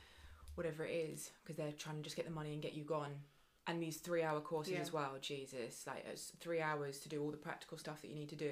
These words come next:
Speaker 1: You've gotta make sure that the
Speaker 2: Mm.
Speaker 1: detail that they're going into i-, is they actually care about you training, they care about you building
Speaker 2: Yeah.
Speaker 1: a business of your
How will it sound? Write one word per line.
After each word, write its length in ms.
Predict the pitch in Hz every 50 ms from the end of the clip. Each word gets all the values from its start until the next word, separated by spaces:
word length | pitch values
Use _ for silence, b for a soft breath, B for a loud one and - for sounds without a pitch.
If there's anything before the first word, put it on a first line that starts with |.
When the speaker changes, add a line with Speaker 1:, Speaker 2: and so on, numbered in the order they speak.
| 123 110 123
Speaker 1:
You've 100 | - -
gotta 160 | - 160 147
make 200 | 160 151 147 -
sure 240 | - - 170 156 151
that 220 | 151 143 - - - - - _
the 140 | - 185 180
Speaker 2:
Mm. 60 | -
Speaker 1:
detail 460 | - 165 160 165 160 - 156 151 156 151
that 120 | 147 -
they're 100 | - 143
going 300 | 147 147 151 151 147 151
into 560 | 156 151 156 160 156 - 160 139 117 113 - 147 B B B B B B B _ -
i-, 40 | - -
is 220 | - 170 151 143
they 120 | - 143 143
actually 300 | 139 - - - - 147
care 300 | - - - 147 131 143
about 240 | 147 143 139 - -
you 140 | 147 147 143
training, 340 | - - 147 143 143 143
they 100 | 139 135 127
care 240 | - - - 147 147
about 200 | 143 143 127 -
you 100 | 151 151
building 340 | 147 147 131 135 180 180 143
Speaker 2:
Yeah. 60 | 147
Speaker 1:
a 40 | 147
business 400 | 143 147 143 143 147 143 143 -
of 80 | - 143
your 140 | 139 135